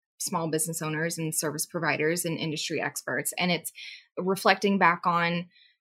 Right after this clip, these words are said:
'cause someone asked us recently, or someone either in Slack or I can't remember, it was just the conversation kind of posed of,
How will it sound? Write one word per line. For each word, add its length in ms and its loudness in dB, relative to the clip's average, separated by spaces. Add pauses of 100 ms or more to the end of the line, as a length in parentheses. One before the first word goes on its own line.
(160)
'cause 180 4
someone 240 8
asked 280 4
us 180 0
recently, 760 0
or 60 -4
someone 400 4 (640)
either 220 0
in 160 2
Slack 400 2
or 180 2
I 60 4
can't 160 2
remember, 300 4
it 80 8
was 120 4
just 140 4
the 80 -2
conversation 580 2
kind 200 -2
of 80 -6
posed 400 0
of, 120 -4